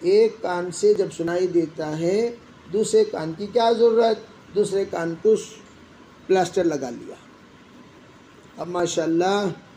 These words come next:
इलाक़ों में लोग मशहूर हो गए, "अरे भाई, कितने बड़े वली आए हैं, कितने बड़े वली आए हैं,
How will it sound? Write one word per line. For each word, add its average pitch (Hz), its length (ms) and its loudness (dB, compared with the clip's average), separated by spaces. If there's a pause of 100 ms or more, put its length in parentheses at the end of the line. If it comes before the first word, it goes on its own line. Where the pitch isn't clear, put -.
(240)
इलाक़ों 180 560 0
में 175 200 -2
लोग 175 400 -2
मशहूर 175 840 2 (220)
हो 160 140 2
गए, 247 440 2 (600)
"अरे 214 340 6
भाई, 190 500 0
कितने 185 380 -4
बड़े 180 240 -2
वली 175 340 -2
आए 170 380 2
हैं, 170 500 0
कितने 196 360 0
बड़े 196 280 2
वली 175 360 -2
आए 170 380 0
हैं, 180 380 -4